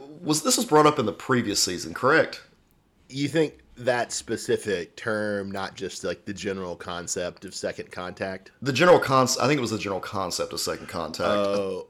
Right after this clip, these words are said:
Speaker 2: well, yeah, the, I mean, the general concept of second contact's been in the show, I think, since the first episode. I, I don't know if they've ever used the phrase "Project Swing By" before. I,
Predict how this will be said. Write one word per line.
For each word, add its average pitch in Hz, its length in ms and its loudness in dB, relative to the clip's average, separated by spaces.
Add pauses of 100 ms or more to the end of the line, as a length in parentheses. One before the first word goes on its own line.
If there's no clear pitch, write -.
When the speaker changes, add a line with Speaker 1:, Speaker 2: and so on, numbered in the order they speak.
Speaker 2:
well, 165 220 0 (120)
yeah, 180 280 4
the, 156 200 0
I 196 60 4
mean, 202 100 2
the 175 80 0
general 202 360 2
concept 127 560 -2
of - 40 -10
second 98 300 -4
contact's 85 540 -10
been 101 160 -8
in 92 100 -8
the 85 80 -12
show, 85 440 -4
I 85 80 -10
think, 104 300 -6 (220)
since - 280 -10
the 87 100 -10
first - 280 -6
episode. 87 760 -8 (160)
I, 110 240 0 (960)
I 143 100 4
don't 175 240 2
know 139 360 4
if 113 160 -2
they've 101 420 0
ever 107 260 -2
used 95 340 -8
the 95 60 -8
phrase 90 320 -6
"Project 92 540 -6
Swing 92 540 -8
By" 80 240 -12
before. 85 420 -8
I, 110 220 -4